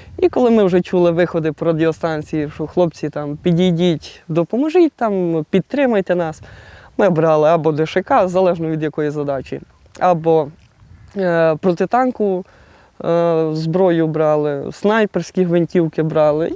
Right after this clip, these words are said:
і працювали безпосередньо по противнику, залежно від характеру дій противника. Працювали по, е, трохи вже нам надоїв противник. Е, противник був в, в частній бу-, частний дом,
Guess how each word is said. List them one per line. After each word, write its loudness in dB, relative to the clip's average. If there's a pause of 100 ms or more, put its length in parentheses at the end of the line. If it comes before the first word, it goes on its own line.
і 4
працювали 0
безпосередньо -2
по 0
противнику, -2
залежно 2
від -2
характеру 0
дій 0
противника. -8 (340)
Працювали 0
по, 2 (300)
е, -8 (1600)
трохи 0
вже 2
нам 0
надоїв 2
противник. -2 (340)
Е, -12 (1120)
противник 0
був 0
в, 2
в 0
частній -4
бу-, -6
частний -4
дом, -10